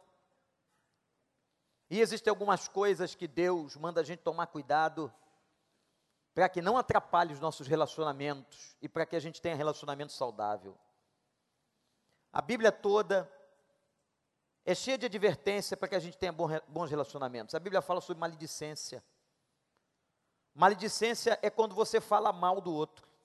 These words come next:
usa a língua pra chicotear. Eu sei que aqui,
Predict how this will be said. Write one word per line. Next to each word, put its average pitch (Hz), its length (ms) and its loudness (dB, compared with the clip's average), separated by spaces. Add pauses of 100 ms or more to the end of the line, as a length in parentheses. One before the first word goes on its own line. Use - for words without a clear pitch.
(520)
usa 196 260 2
a 190 40 8
língua 202 480 2 (340)
pra 185 400 6
chicotear. 190 840 -2 (200)
Eu 196 80 8
sei 233 200 0
que 226 140 -4
aqui, 196 400 -4